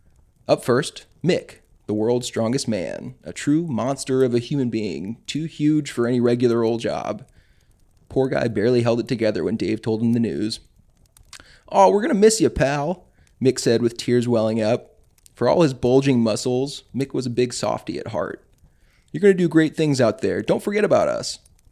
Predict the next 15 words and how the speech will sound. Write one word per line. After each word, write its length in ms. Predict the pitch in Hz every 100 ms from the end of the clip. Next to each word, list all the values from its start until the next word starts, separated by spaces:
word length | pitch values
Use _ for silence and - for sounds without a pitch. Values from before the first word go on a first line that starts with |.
| _ _ _ _ _ _ _ _
He 100 | 107
gave 280 | 120 123
Dave 400 | 120 113 117 117
a 40 | 110
near 300 | 113 117 117
bone-crunching 760 | 120 110 113 120 120 113 117
hug 420 | 110 110 104 104 107
in 80 |
front 180 | 107 107
of 60 | 107
a 60 |
bunch 260 | 98 104 113
of 100 | 104
confused 460 | 120 - 120 120 117
visitors 640 | 110 117 110 113 110